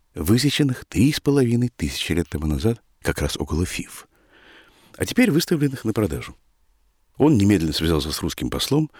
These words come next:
предложил их купить для Петербурга. Император Николай Первый согласился, что дело хорошее, но пока шла бюрократическая переписка, хозяину сфинксов надоело ждать, и он их продал в Париж. Однако, судя по всему, сфинксам этим на роду было написано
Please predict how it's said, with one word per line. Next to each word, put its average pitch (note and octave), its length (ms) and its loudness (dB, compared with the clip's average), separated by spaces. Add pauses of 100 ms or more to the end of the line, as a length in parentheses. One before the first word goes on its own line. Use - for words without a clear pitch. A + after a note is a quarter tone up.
(200)
предложил D#3+ 420 4
их - 100 -6
купить - 420 -2 (340)
для F#2 200 0
Петербурга. - 560 -4 (500)
Император D#2 460 0
Николай D2 320 0
Первый B2+ 280 2
согласился, D#2+ 480 0
что - 160 -8
дело F#2+ 200 2
хорошее, - 580 -6 (240)
но F2 160 -2
пока G2 220 -2
шла A#2 200 2
бюрократическая A2 840 0
переписка, - 600 -4 (380)
хозяину D#3 480 2
сфинксов - 600 -6
надоело C3+ 460 2
ждать, - 380 -4 (560)
и A2+ 80 4
он A3 140 6
их G#3 100 -2
продал F#2 300 0
в - 100 -12
Париж. D#2 400 -4 (600)
Однако, C3+ 220 0
судя D3+ 180 0
по C3 60 -10
всему, C#3 340 2 (120)
сфинксам E3+ 500 2
этим D#3 240 2
на D#3+ 140 4
роду E3 240 4
было D#2 200 -2
написано D#2+ 600 -2